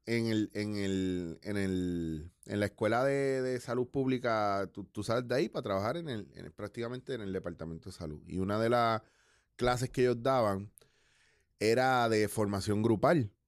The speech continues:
para gente que, pues, son psicólogos, coaches y qué sé yo, y van a trabajar dentro de lo que es recursos humanos, dentro de lo que es, este, en las escuelas como consejeros, etcétera. Pues tienen una clase de formación grupal.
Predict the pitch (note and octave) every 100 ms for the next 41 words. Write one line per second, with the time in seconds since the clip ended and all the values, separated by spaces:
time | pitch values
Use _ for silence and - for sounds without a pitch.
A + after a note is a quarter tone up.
0 | _ - G#2 G2+ F#2+ F#2 F2+ F#2 F#2+ F#2+
1 | A2+ A#2+ G2+ E2 F#2 - E2 F#2 A#2+ B2
2 | A#2 G#2 - G#2+ A2+ A#2 G#2+ A2 G#2 B2+
3 | C#3 G2+ F#2+ F#2+ G#2 A#2+ B2+ F#2+ F#2 G#2+
4 | G#2+ G#2 G#2 G2+ G2 F#2+ F#2+ G2 F#2 F#2
5 | G2+ G#2 G2 F#2+ F2 G2+ C3 C3 B2+ A#2+
6 | A#2 A2+ G#2+ F#2+ G2+ G#2 G2 G2 F#2+ F#2+
7 | G2 F#2+ - - F#2 - F#2+ F2 E2+ E2
8 | E2 D#2+ D#2+ - _ _ _ _ - G#2
9 | G#2 G2+ F#2 - A2+ B2 A#2 - G#2 G2+
10 | G2 G2 G2 A#2 B2 G2 - G2+ F2 E2
11 | - - - E2 E2+ F2 F#2+ C3+ D#3+ G2+
12 | F2 D#2+ E2 E2 A2+ C3+ G2